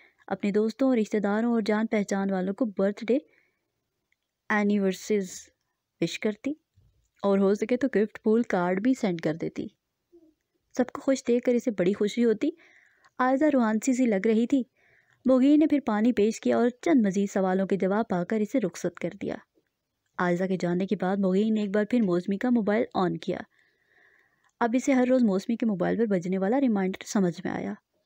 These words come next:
हर दिन टाइम बदलते वक्त मौसमी के मोबाइल का रिमाइंडर बजता। इसमें मुख्तलिफ नामों के आगे बीडी यानी बर्थडे और एआर यानी एनिवर्सरी लिखा होता। आज भी इसके मोबाइल का रिमाइंडर बजा था, जिसका नोट था,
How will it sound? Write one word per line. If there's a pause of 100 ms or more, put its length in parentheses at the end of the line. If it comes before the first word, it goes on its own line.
(300)
हर
दिन
टाइम
बदलते
वक्त
मौसमी
के
मोबाइल
का
रिमाइंडर (100)
बजता। (1300)
इसमें
मुख्तलिफ
नामों
के
आगे
बीडी
यानी
बर्थडे
और
एआर
यानी
एनिवर्सरी
लिखा
होता।
आज
भी
इसके
मोबाइल
का
रिमाइंडर
बजा
था,
जिसका
नोट
था,